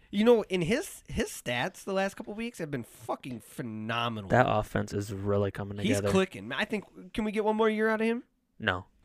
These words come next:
Speaker 1: He's done?
Speaker 2: He's, he's done. This, this is his
Speaker 1: I would have
Speaker 2: senior
Speaker 1: loved
Speaker 2: season.
Speaker 1: to see one more year out of him, dude.
Speaker 2: Yeah.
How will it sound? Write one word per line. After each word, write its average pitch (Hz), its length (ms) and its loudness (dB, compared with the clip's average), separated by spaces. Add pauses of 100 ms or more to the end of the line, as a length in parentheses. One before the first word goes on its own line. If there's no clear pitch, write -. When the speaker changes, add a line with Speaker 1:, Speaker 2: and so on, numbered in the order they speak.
Speaker 1:
He's 151 160 0
done? 160 340 8
Speaker 2:
He's, 113 180 -4 (120)
he's 113 160 0
done. 95 120 0
This, 104 240 -4
this 113 220 2
is 107 140 2
his 104 160 -2
Speaker 1:
I 254 60 6
would 233 100 8
have 196 100 8
Speaker 2:
senior 165 120 10
Speaker 1:
loved 165 140 10
Speaker 2:
season. 160 60 -2
Speaker 1:
to - 60 -6
see 185 100 2
one 160 220 10
more 160 160 8
year 139 220 6
out 120 140 8
of 110 60 2
him, 113 180 0
dude. 110 180 4
Speaker 2:
Yeah. 90 60 -6